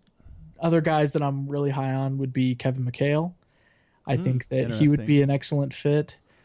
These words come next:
Speaker 1: Uh,
Speaker 2: I
Speaker 1: I
Speaker 2: don't know if Kevin
Speaker 1: also
Speaker 2: McHale has the stomach for, for Boogie right now after going, after leaving Dwight, uh,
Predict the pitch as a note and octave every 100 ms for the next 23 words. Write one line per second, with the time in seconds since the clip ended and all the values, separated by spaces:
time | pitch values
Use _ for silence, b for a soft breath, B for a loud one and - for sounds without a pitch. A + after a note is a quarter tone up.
0 | b b - B2+ B2 B2+ C#3 C#3 G#3+ F#3
1 | - C#3+ D3 C#3+ C3 D3 B2+ B2 A2+ A2
2 | A#2+ A2+ G#2 - A2 G#2 - A2 A2 A2
3 | G#2+ G#2 G#2 G2 A2 A2 A2 G#2+ A2 A2+
4 | A2 G#2+ B2 B2+ A#2+ D3+ C#3+ B2 A2+ A#2
5 | A2 G#2 - _ _ _ _ _ _ _
6 | - A2+